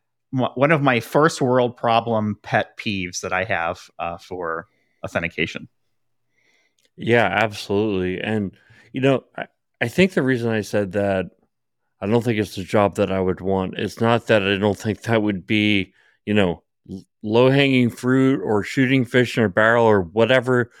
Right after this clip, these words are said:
Speaker 2: you want to say to describe something that's very easy to do or very easy to identify.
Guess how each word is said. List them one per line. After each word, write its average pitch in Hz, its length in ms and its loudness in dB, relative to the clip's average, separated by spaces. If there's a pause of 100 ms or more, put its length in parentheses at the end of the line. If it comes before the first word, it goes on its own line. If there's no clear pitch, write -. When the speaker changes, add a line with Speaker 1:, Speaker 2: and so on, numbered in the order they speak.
(220)
Speaker 2:
you 113 100 2
want 123 160 6
to 123 100 2
say 113 240 4
to 104 220 0
describe 98 720 0
something 98 460 -2
that's 95 220 0
very 107 240 0
easy 101 380 -6
to 92 180 -8
do 104 520 -2
or 95 220 -4 (420)
very 131 180 6
easy 113 360 0
to 113 220 2
identify. 117 840 2